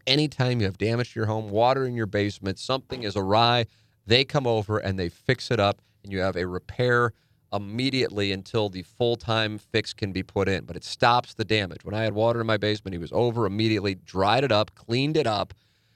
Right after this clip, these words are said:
and then began setting up the systems that would make sure that anytime we had rain, it would not destroy our basement until we could get a permanent fix, uh, which we did with Stratum Structural Systems, stratum repair dot com. Restoration One of Central Saint Louis.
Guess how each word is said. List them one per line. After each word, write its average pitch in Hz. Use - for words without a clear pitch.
and 98
then 117
began 101
setting 110
up 101
the 92
systems 98
that 95
would 87
make 98
sure 92
that 87
anytime 98
we 90
had 87
rain, 90
it 98
would 87
not 90
destroy -
our 85
basement 80
until 90
we 90
could 85
get 85
a 80
permanent 87
fix, -
uh, 80
which 82
we 85
did 80
with 92
Stratum 87
Structural 78
Systems, -
stratum 82
repair 120
dot 85
com. 80
Restoration 139
One 139
of -
Central 120
Saint 120
Louis. 95